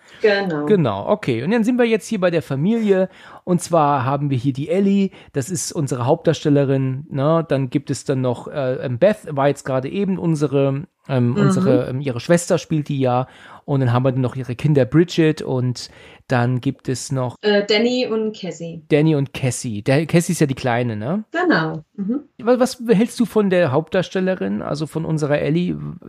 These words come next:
Speaker 2: Ellie?
Speaker 1: Oh, grandios, grandios. Hätte besser nicht besetzt werden können.
Speaker 2: Grandios im Sinne von, ähm, schauspielerisch oder weil sie dir auch so gut gefällt, ähm, so, so aussehenstechnisch her?
Speaker 1: Beides, beides. Also wie sie dargestellt wird von der schauspielerischen Leistung,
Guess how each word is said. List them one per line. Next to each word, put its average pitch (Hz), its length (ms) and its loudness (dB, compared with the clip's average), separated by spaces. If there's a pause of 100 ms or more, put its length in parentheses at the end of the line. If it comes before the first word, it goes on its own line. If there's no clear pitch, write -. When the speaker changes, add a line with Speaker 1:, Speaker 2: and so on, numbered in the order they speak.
(220)
Speaker 2:
Ellie? 160 240 0
Speaker 1:
Oh, - 80 -12
grandios, 196 840 0
grandios. 190 1160 0
Hätte 220 240 0
besser 214 320 -2
nicht 220 240 -4
besetzt 202 380 -10
werden 170 240 -8
können. 165 280 -12 (220)
Speaker 2:
Grandios 185 480 6
im 196 100 4
Sinne 202 240 4
von, 170 440 0
ähm, 151 340 -4
schauspielerisch 226 800 -4
oder 175 400 2
weil 160 200 4
sie 147 300 -2
dir 160 180 2
auch 151 120 -2
so 151 240 -4
gut 135 200 -8
gefällt, 139 440 2
ähm, 139 140 -2
so, 127 120 -2
so 127 140 -2
aussehenstechnisch 131 880 0
her? 139 260 -4
Speaker 1:
Beides, 202 540 -4
beides. 208 400 -8
Also 190 280 -6
wie 208 80 2
sie 220 140 -2
dargestellt 208 720 0
wird 214 240 4
von 208 180 -2
der 196 140 0
schauspielerischen 202 800 0
Leistung, 202 640 2